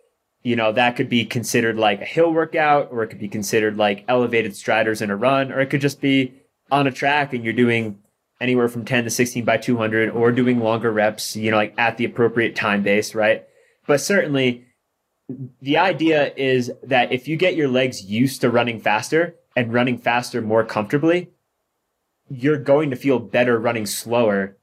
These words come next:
for, like, for a much longer period of time. And when we talk about running economy, running economy is different, right? Like, this is why, and I mean, like, I'm gonna geek out about this now, but this is why fifteen hundred meter runners are great at their discipline.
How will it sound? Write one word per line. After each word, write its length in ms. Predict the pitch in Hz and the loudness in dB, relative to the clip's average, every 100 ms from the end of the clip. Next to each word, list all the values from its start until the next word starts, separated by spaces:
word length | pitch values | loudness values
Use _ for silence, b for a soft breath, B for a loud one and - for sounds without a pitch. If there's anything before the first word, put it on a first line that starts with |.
| _ _ - | _ _ -16
for, 420 | - 123 113 - - | -2 0 0 -4 -2
like, 220 | 120 110 | -2 0
for 200 | - 123 | 2 2
a 120 | 120 | 2
much 280 | 113 120 120 | -2 -4 -2
longer 460 | 104 110 117 110 | -2 0 0 0
period 320 | 101 107 101 95 | 0 0 0 0
of 80 | |
time. 380 | - 113 95 92 _ b b | -2 -2 -2 -4 _ b b
And 120 | 135 139 | -2 0
when 100 | 147 | 0
we 60 | |
talk 260 | 147 202 202 | 2 0 2
about 240 | 165 135 | 0 0
running 220 | 135 147 | 0 0
economy, 460 | 123 - 120 113 113 | -2 0 -2 -2 0
running 240 | 113 143 | 2 2
economy 400 | 135 139 135 123 | 0 0 0 0
is 80 | 110 | -2
different, 420 | 95 113 - 98 | 0 0 0 -4
right? 360 | 104 104 110 - b b | 0 2 2 -2 b b
Like, 380 | 120 120 107 - _ _ - | 0 0 0 -6 _ _ 0
this 220 | 156 165 | 0 0
is 120 | 214 | -4
why, 600 | 131 139 143 143 131 120 - - | 0 2 4 2 0 -4 -12 -4
and 300 | 135 131 123 | 0 2 0
I 100 | 131 | -2
mean, 100 | 135 | 0
like, 140 | 135 127 | 0 0
I'm 100 | 147 | 0
gonna 140 | 156 | 0
geek 240 | 139 135 | 0 0
out 160 | 131 131 | 0 0
about 240 | 123 113 | 0 -2
this 160 | 120 117 | -2 -4
now, 160 | 113 107 | 0 2
but 160 | 107 | 2
this 160 | 107 151 | 2 0
is 120 | 160 | 2
why 140 | 151 131 | 2 2
fifteen 460 | - 139 139 127 | 0 -2 0 0
hundred 300 | 127 127 113 | 2 0 0
meter 240 | 107 123 139 | 0 0 0
runners 420 | 156 180 196 - _ _ _ _ _ _ _ _ - | 0 0 -2 -6 _ _ _ _ _ _ _ _ 0
are 160 | 143 | 0
great 320 | 127 131 135 135 | 0 0 2 2
at 100 | 131 | 0
their 100 | 113 | -2
discipline. 480 | 113 - 104 95 | -2 -2 -6 -6